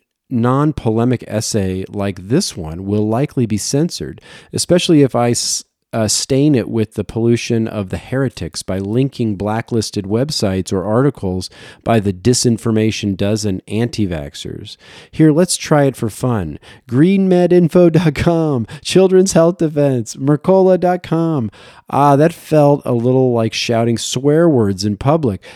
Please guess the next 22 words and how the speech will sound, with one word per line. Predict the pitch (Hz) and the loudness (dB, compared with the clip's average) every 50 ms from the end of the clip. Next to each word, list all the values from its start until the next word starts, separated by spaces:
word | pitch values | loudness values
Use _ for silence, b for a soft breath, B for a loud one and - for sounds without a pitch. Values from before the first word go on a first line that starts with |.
| B B | B B
You'd | - 147 151 160 156 135 120 | 0 2 2 2 2 0 -2
better | 117 143 165 196 226 220 | 0 2 4 4 4 4
not | 190 170 156 151 - | 2 2 0 0 -2
follow | - - 147 147 147 151 147 139 | 0 2 2 4 6 6 4 4
these | 120 127 127 117 107 | 4 4 2 0 0
links | 113 117 131 143 143 127 110 - - | -2 -2 0 0 0 -2 -2 -4 -4
lest | 123 123 131 131 - - 127 | -4 -2 -2 -2 -4 -4 -4
you | 127 113 | -4 -2
be | 107 113 107 | -2 -4 -4
tainted | - - - 120 139 160 185 175 - 127 110 98 | -6 -8 -6 -2 0 0 0 0 0 -2 -2 -2
by | 104 101 101 | -4 -6 -6
the | 98 101 | -6 -8
pollution | - - - 117 117 117 131 156 - - - 82 73 73 82 - | -8 -6 -4 0 2 2 2 2 0 -4 -6 -8 -8 -8 -10 -10
and | - 107 104 107 107 101 | -6 -4 -4 -4 -4 -2
your | 107 110 110 107 | -2 -2 -2 -2
browsing | 98 95 104 107 113 120 127 139 147 123 120 113 104 98 | -2 -2 -2 0 0 2 2 2 2 0 0 -2 -2 -2
history | 104 98 - - - - 98 101 101 | -4 -6 -8 -10 -8 -6 -4 -2 -2
mark | 98 101 98 95 98 101 104 - - | -2 -2 -2 -2 -2 -4 -6 -8 -10
you | - 92 98 98 | -8 -6 -6 -6
as | 76 76 90 85 | -6 -8 -8 -8
an | 92 82 73 | -10 -10 -8
infidel. | 90 98 104 107 - - 82 - - - - - | -6 -6 -6 -6 -6 -10 -12 -12 -12 -14 -14 -18